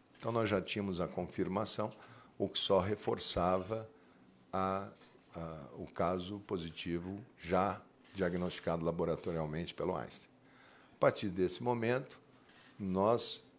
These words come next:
no início, explicamos pra vocês os degraus que a gente toma de medidas em relação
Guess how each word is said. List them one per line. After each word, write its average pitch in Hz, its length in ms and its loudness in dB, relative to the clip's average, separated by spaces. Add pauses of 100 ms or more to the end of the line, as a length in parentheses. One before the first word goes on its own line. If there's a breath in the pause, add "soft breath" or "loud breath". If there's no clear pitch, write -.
(340)
no 101 120 0
início, 123 460 0
explicamos 104 560 -2
pra 98 140 0
vocês 113 560 0
os 101 180 -4
degraus 107 640 6
que 110 100 0
a 98 40 4
gente 92 360 -4
toma 104 400 0
de 107 100 -6
medidas 107 880 0 (640 loud breath)
em 92 140 -2
relação 92 720 2